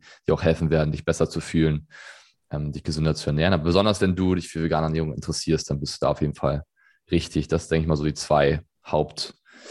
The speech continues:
äh, Punkte, wo man mich finden kann. Und, äh, bin auch offen für Fragen. Also wenn ihr Fragen habt, wenn du Fragen hast, kannst du immer gern schreiben. Und, ähm,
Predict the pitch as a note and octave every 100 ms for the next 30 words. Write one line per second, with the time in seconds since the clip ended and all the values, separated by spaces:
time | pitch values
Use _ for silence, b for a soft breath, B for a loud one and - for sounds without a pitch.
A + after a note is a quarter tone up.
0 | B B _ E2 D2+ D2 - - E2 D#2+
1 | D#2 D2+ B B B _ - D2+ D2+ D#2
2 | - E2 D#2+ D#2+ D2+ D2+ D2+ - - D2
3 | D2 C#2+ D2+ D2 D2 - - F#2 F2+ F#2
4 | F2+ E2 D#2+ D#2+ E2+ F2 - D#2 D2 D2
5 | D2 - D2+ D2+ D#2 D2+ - - D2+ D2+
6 | - D2+ D2+ D#2 - B B B B B
7 | _ - D2+ - D2 D2+ D2 D2 - D2
8 | D2+ D2+ - _ b b b _ - E2
9 | D2+ D2+ D#2 - - D2 C#2+ C#2+